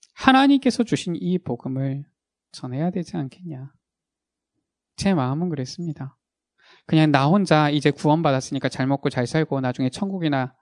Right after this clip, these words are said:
가자, 요런 마음이 드냐? 그렇지 않더라고요. 어떻게든지 이 땅 가운데서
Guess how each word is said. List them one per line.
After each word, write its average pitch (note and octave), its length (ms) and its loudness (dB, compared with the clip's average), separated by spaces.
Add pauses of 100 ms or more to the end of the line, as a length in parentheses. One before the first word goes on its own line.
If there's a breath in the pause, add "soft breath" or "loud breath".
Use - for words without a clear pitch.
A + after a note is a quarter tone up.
(160)
가자, C3 440 -2 (320 soft breath)
요런 D#3+ 240 2
마음이 D3 340 0
드냐? C3 380 -10 (220 soft breath)
그렇지 - 380 -4
않더라고요. C#3 680 -10 (1040 soft breath)
어떻게든지 B3+ 800 2
이 F3 200 -4
땅 A3 200 2
가운데서 C#3+ 680 -4